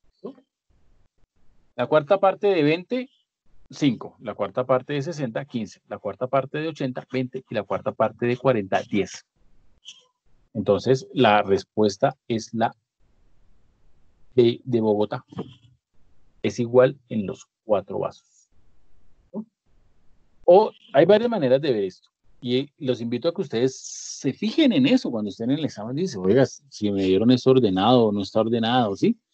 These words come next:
Todas esas condiciones. Ahí es una. ¿Listo? Entonces, la otra es que le echo veinte mililitros y le echo cinco gramos. Entonces, a veinte tiene cinco. Le echo veinte,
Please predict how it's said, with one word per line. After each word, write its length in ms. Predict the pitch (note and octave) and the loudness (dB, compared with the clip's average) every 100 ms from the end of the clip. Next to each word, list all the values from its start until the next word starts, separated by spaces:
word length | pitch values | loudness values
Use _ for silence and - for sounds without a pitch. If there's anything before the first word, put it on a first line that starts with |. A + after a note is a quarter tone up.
| _ _ _ _ - | _ _ _ _ 2
Todas 240 | A#2+ A#2+ | 2 4
esas 220 | B2 B2+ | 2 0
condiciones. 580 | B2+ A2+ F2+ F#2 E2+ - | 0 0 -2 -6 -8 -8
Ahí 380 | G2 G2 G#2 C3 _ | -4 -4 -4 -10 _
es 180 | A2 F#2 | -8 -8
una. 220 | F2+ F2 C#2+ _ _ _ _ _ _ _ _ _ _ _ - | -10 -12 -16 _ _ _ _ _ _ _ _ _ _ _ -18
¿Listo? 200 | - - - _ _ _ | -6 -6 -6 _ _ _
Entonces, 460 | A#2+ G2 G#2+ B2 A#2+ | -4 2 2 2 4
la 180 | C3 G#2+ | 6 6
otra 320 | A2 C#3 C3 | 6 6 6
es 260 | F#2+ - - _ _ _ _ _ _ | 4 0 -16 _ _ _ _ _ _
que 140 | C3 | 4
le 160 | A#2+ B2+ | 6 6
echo 240 | D3 G3 | 6 4
veinte 420 | F3+ F#3 G3 G3 | 6 6 6 2
mililitros 800 | G3+ G#3 F3 D#3 D3 F#3 A#3 _ _ | -2 -2 0 0 0 -4 -8 _ _
y 120 | D#3 | -4
le 260 | B2+ A#2 A2 | -2 0 -2
echo 300 | G#2+ C3+ G2+ | -4 -6 -6
cinco 500 | - D3+ C#3 A#2+ C3 | -4 0 2 2 0
gramos. 420 | D3 D#3 F2+ - - | 0 0 -2 -12 -18
Entonces, 360 | G2 - - - | -16 -16 -20 -14
a 140 | G2+ | -2
veinte 440 | A2 D#3+ - - G3+ | 0 0 0 0 0
tiene 280 | C3 A#2 | 0 -4
cinco. 440 | A2+ C#3 G2+ - - _ _ _ _ _ _ - | -2 -2 -2 -8 -20 _ _ _ _ _ _ -2
Le 160 | A#2+ | 4
echo 240 | C#3 C#3+ F3+ | 4 4 2
veinte, 460 | F#3+ G3 B3 A#3+ | 2 0 -4 -8